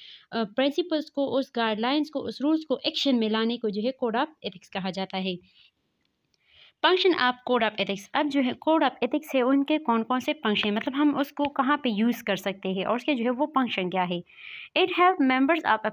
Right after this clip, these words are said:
profession to recognize their responsibilities। It help create an environment in which ethical behavior is the norm। कहते हैं कि ये जो है, न, किस चीज़ में, मतलब कहते हैं एक मेंबर जो है एक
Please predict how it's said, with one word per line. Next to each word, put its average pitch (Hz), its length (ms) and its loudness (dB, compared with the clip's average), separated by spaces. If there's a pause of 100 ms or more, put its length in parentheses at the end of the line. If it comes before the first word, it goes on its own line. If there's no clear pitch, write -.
profession 214 420 2
to 247 160 -4
recognize 202 540 0 (100)
their 190 120 0
responsibilities। 208 800 0 (520)
It 240 100 2
help 247 220 2
create 226 420 -2
an 214 100 0
environment 202 600 0
in 208 200 0
which 285 160 0 (400)
ethical 311 440 -2
behavior 214 580 0
is 208 120 0
the 233 180 -2 (180)
norm। 196 340 2 (280)
कहते 277 160 0
हैं 330 100 2
कि 311 100 0
ये 277 220 4
जो 233 120 0
है, 254 160 0 (280)
न, 220 360 0
किस 320 160 0
चीज़ 381 160 4
में, 349 80 6
मतलब 320 200 4
कहते - 280 -8
हैं - 60 -2
एक 214 120 -2
मेंबर 330 440 4
जो 247 120 0
है 269 120 2
एक - 200 -4